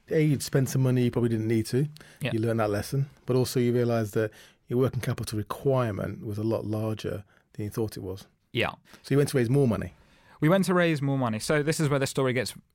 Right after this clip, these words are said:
Speaker 2: really interesting. So we ran these kind of marketing campaigns in late two thousand and sixteen when we launched the business and we'd all quit our jobs and gone full-time on the company. So we raised ninety-five thousand pound from this one angel,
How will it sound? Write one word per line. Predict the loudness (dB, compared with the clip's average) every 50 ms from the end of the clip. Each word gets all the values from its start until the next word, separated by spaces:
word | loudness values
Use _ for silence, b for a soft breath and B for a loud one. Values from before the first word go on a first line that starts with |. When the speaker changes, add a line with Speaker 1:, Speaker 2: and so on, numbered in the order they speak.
| _ -4
Speaker 2:
really | 0 2 2 4 4 2
interesting. | 2 2 0 0 -2 -4 -4 -6 -6 -6 -6 -6 -8 -10 -14 _ _ _ _
So | -2 0 2 2 2
we | 2 2 2 2 2 2 0 0
ran | 2 2 2 4 2
these | 0 -2
kind | -2 -2 0
of | 0
marketing | 2 0 0 -2 -4 -8 -10
campaigns | -8 -6 -6 -6 -4 -4 -4 -4 -4 -4 -4
in | -4 -4 -4 -6 b b b
late | -2 -2 -2 -2
two | -4 -2
thousand | 0 0 0 0 0 -2 -4 -4 -6 -8 -10 -6
and | -4 -4 -2 -2 -4 -6 -6 -10 _ _
sixteen | -6 -4 -4 -4 -4 -8 -4 -2 0 0 2 0 0 -2 -4 -8 -12 -6
when | -4 -2 0 0 0 0 -2 -2 -4 b b b b b b b
we | -2 -2 0
launched | 2 2 2 2 2 0 -2 -6 -6
the | -6
business | -2 0 0 0 0 0 -2 -2 -2 -4 -4
and | -2 -2
we'd | 0 0 0
all | 0 -2
quit | -2 -2 -2 0 2
our | 2 0
jobs | 0 0 0 0 0 0 -2
and | -2 0
gone | 0 0 -2
full-time | -2 -2 -4 -6 -4 -2 -2 -2 -2
on | -2
the | -4
company. | -4 -4 -2 -2 -2 -4 -6 -10 -12 -12 -12 -12 -14 B B B B B B B B
So | -8 -4 -2
we | 0
raised | 2 2 2 2 2
ninety-five | 2 2 0 0 -2 -2 -2 -2 -2
thousand | -2 -2 -2 -4 -6
pound | -6 -6 -6 -6 -4
from | -6 -6
this | -6 -4 -4
one | -4 -4 -2
angel, | 0 0 0 0 2 0 0 -2 -2